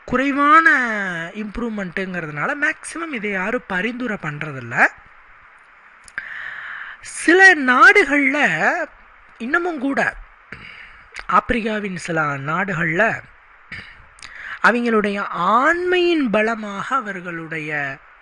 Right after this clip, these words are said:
அந்த உறுப்பை நினைத்தார்கள், அதுதான் பலம் அப்படின்னு. அதுக்காக என்ன பண்ணுவாங்கன்னா கல்லகட்டி தொங்க விடுவாங்களாம். இந்த கல்லகட்டி தொங்க விடும்போது பார்த்தீங்கன்னா, ஆ,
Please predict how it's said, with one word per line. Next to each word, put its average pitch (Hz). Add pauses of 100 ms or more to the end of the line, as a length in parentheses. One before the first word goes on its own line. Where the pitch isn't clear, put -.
(340)
அந்த 143 (720)
உறுப்பை 311
நினைத்தார்கள், 160 (600)
அதுதான் 196
பலம் 151
அப்படின்னு. 120 (720)
அதுக்காக 277
என்ன 285
பண்ணுவாங்கன்னா 277 (240)
கல்லகட்டி 277
தொங்க 170
விடுவாங்களாம். 127 (440)
இந்த - (100)
கல்லகட்டி 311
தொங்க 247
விடும்போது 220
பார்த்தீங்கன்னா, 196 (1800)
ஆ, 180